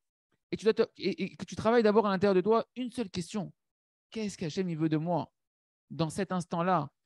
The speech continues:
dans cet endroit-là, dans, dans lequel je me tiens maintenant ? À ce moment-là, une personne, cette personne-là, elle doit continuer, eh ben, à avancer en disant,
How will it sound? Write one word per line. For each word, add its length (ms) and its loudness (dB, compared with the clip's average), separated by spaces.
dans 140 -4
cet 260 -4
endroit-là, 600 6
dans, 340 -4
dans 140 0
lequel 240 2
je 80 0
me 120 0
tiens 160 -2
maintenant ? 460 -2
À 120 -6
ce 100 -10
moment-là, 280 0
une 100 -2
personne, 260 -2
cette 120 -4
personne-là, 580 0
elle 120 -4
doit 340 6
continuer, 540 0
eh 40 6
ben, 260 -4
à 120 0
avancer 380 0
en 100 0
disant, 420 -4